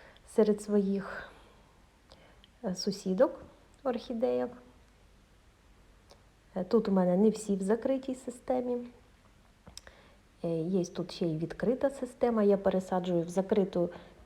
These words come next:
тільки ті, в кого дуже багато вже коріння. Оце, дивіться, скульптор,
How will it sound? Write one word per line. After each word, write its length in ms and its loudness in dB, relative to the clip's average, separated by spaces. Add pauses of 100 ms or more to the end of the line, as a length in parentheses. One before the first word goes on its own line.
(100)
тільки 420 0
ті, 200 0
в 100 -6
кого 300 0
дуже 320 0
багато 420 0
вже 200 -2
коріння. 600 -2 (240)
Оце, 240 -6
дивіться, 460 -4
скульптор, 760 -4